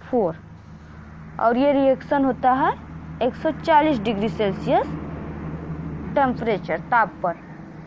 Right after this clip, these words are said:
ये बनता है क्या friends? acetaldehyde। क्या बनता है? acetaldehyde। तो acetaldehyde का सूत्र होता है friends सी एच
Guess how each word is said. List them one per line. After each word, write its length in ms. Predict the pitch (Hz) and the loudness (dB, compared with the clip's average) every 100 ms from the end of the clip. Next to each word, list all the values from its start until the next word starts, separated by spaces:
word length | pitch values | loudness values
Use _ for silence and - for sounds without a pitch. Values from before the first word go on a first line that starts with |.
| - - - - 214 | -16 -16 -16 -8 0
ये 120 | 247 | 0
बनता 480 | 202 226 220 - 339 | 4 2 2 2 4
है 180 | 359 339 | 6 4
क्या 260 | - 285 254 | 2 2 2
friends? 480 | - 254 277 285 - - - | 2 0 0 -2 -10 -12 0
acetaldehyde। 1500 | 240 240 302 285 392 392 - - 269 262 214 165 170 170 175 - - - - - - - - - | 0 0 -4 0 4 4 2 2 4 2 0 -4 -4 -6 -8 -16 -20 -20 -20 -20 -20 -20 -20 -4
क्या 140 | 262 254 | 2 4
बनता 300 | 254 254 294 | 4 4 4
है? 180 | 370 622 - - | 4 0 -6 0
acetaldehyde। 1040 | 262 254 277 - 320 214 196 175 165 165 - - - - - - - - - - - - - - - - - - - - - | 2 2 0 2 2 4 2 -2 -4 -8 -10 -20 -20 -20 -20 -20 -20 -20 -20 -20 -20 -20 -20 -20 -20 -20 -20 -20 -20 -20 -12
तो 100 | - - | -10 -4
acetaldehyde 1000 | 220 208 226 - 254 240 233 233 233 247 | -4 -4 -4 0 2 2 2 2 2 0
का 160 | 254 247 | 0 -2
सूत्र 300 | 226 - 226 | -6 -8 -8
होता 240 | 233 254 | -2 0
है 80 | 247 | 0
friends 320 | - 262 247 | 0 -4 -6
सी 260 | - 220 214 | -8 -4 -2
एच 120 | 220 | -2